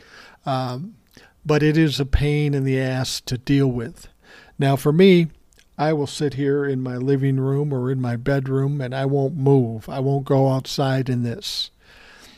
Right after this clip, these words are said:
And even if I did, I've driven in it, uh, enough where it doesn't really worry me. But I tell you what does worry me. Um, what worries me is,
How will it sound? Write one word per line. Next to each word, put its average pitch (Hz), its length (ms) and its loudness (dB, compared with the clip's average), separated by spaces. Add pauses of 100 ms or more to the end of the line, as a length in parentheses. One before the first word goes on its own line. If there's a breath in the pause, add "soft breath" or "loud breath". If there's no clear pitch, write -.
(180 loud breath)
And 156 100 2
even 208 240 8
if 170 140 4
I 139 120 4
did, 147 300 4
I've 127 160 -2
driven 143 460 6
in 127 320 -2
it, 120 160 -6
uh, 123 340 -4
enough 131 720 -2
where 135 220 0
it 135 80 -6
doesn't 147 300 -2
really 131 240 0
worry 143 440 0
me. 165 280 -2 (920 soft breath)
But 151 120 0
I 151 80 4
tell 202 180 6
you 196 100 10
what 147 200 2
does 143 260 2
worry 123 340 -2
me. 117 260 -6 (1000 loud breath)
Um, 127 460 -2 (720 loud breath)
what 156 160 6
worries 202 500 6
me 143 340 2 (440 soft breath)
is, 135 800 0